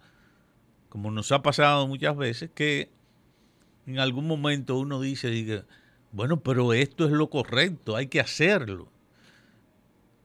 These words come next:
Y hay unos momentos de duda. Digo, "Bueno, pero ¿y por qué tengo yo que hacerlo y respetar la ley cuando todo el mundo, incluyendo funcionarios que están para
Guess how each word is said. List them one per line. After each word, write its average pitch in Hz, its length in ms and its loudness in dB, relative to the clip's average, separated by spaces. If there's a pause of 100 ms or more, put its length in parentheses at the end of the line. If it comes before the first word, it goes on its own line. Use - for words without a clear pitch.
Y 180 540 2
hay 180 240 6
unos 196 340 0
momentos 196 560 2
de 196 120 6
duda. 190 680 -2 (1120)
Digo, 120 220 -2
"Bueno, 156 260 0
pero 131 160 2
¿y 123 40 2
por 123 300 2
qué 170 140 6
tengo 170 320 2
yo 160 240 2
que 160 100 -2
hacerlo 147 560 0
y 143 60 0
respetar 131 500 -2
la 151 160 0
ley 131 360 -2 (440)
cuando 156 380 4
todo 190 400 12
el 170 80 8
mundo, 160 560 0
incluyendo 104 640 -6
funcionarios 107 1000 -10
que 95 80 -16
están 117 320 -8
para 98 280 -6